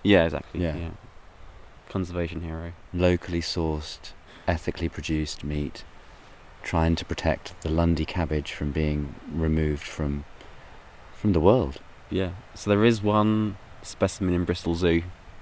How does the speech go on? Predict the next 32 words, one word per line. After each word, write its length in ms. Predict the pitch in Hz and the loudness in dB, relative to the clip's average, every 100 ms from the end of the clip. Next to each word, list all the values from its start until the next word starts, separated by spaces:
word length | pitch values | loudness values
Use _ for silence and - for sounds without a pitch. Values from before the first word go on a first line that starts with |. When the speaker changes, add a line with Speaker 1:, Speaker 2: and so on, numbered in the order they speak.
| - - - | -20 -20 -10
Speaker 1:
but 180 | - - | -6 -4
that's 240 | 90 - - | -4 -6 -6
about 180 | 87 | -6
it. 160 | - 92 - - - - - - - - - - - - | -6 -8 -12 -20 -20 -20 -20 -20 -18 -18 -18 -18 -4 0
Speaker 2:
This 120 | 117 | 6
might 160 | 135 101 | 6 6
be 80 | |
the 80 | 101 | 2
first 220 | 98 98 | 2 0
time 140 | - 95 | 0 0
I've 100 | 90 | 2
mentioned 320 | 95 - 90 | 0 0 -2
the 40 | 85 | 0
Lundy 180 | 87 82 | 0 0
cabbage 280 | - 85 87 | -2 -2 -2
on 80 | |
this 100 | 85 | -2
podcast, 440 | - 98 - 73 71 | -2 -4 -4 -6 -6
so 220 | - 80 | -4 -2
I'm 180 | 65 82 | 0 -2
afraid 220 | - 87 | -2 -2
you 60 | 82 | 0
now 140 | 82 | -2
have 100 | 82 | -2
to 60 | - | -6
tell 120 | 82 | -6
us 100 | 82 | -6
what 80 | 71 | -4
the 80 | |
Lundy 200 | 80 78 | -2 -4
cabbage 300 | 78 85 78 | -4 -6 -6
is. 160 | 69 71 | -8 -12